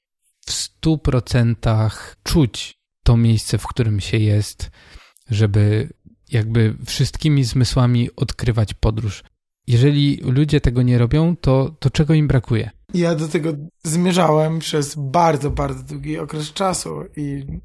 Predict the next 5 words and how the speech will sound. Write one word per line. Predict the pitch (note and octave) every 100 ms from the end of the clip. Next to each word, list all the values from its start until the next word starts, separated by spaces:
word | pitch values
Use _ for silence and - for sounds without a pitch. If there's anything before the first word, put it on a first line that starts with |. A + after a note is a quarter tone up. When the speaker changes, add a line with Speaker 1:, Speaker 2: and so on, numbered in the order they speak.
| - _ E3+
Speaker 2:
jak | D#3+ D3+
zacząłem | D#3+ E3 F3 D#3+ D#3+
moją | D#3 D3+
przygodę | D3+ E3+ D#3 D#3 C#3+ C#3+ C#3+ - - - _ _
podróżnicą | - D#3 D#3+ E3 E3 D#3 E3 D#3 D3 C#3+